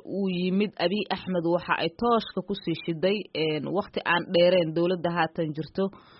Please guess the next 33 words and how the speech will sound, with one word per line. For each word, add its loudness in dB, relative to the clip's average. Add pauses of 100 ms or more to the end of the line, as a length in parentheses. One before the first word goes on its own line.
(160)
markii -2
muddo 2
ay, 2 (220)
maaragtay, -2 (140)
een, -4
khilaafaad 0
u -2
kala 2
dhexeeyey -2 (100)
Addis -8
Ababa 4
oo -4
ku -8
salaysnaa 0
arrinta -2
is-afgarad -2
ee 0
dhinaca 0
badda 0 (580)
ee 2
Somaliland 2
ay 0
la 2
gashay -4
Ethiopia. 0 (580)
Marka, 2 (220)
een, 4 (140)
Abiy 2
imaanshiyihiisan 0 (100)
Soomaaliya 4
ma -6
kula 2
tahay 2